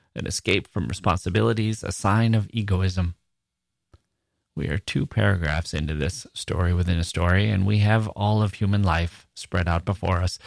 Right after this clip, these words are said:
The history of human beings, ten thousand years or more of human struggle right here.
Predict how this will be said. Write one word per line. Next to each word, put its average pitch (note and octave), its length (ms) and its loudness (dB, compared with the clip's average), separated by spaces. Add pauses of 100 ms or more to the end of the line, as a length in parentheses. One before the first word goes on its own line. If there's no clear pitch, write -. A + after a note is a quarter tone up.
(160)
The B2 100 4
history B2 720 2 (340)
of A#2+ 160 2
human D3+ 300 4
beings, B2+ 720 0 (640)
ten B2+ 300 2
thousand A2+ 480 2
years G#2+ 460 2
or F2 120 -2
more G#2+ 540 2
of F#2+ 200 -4
human B2 300 0
struggle F2 600 0
right G#2 360 4
here. F2 420 -2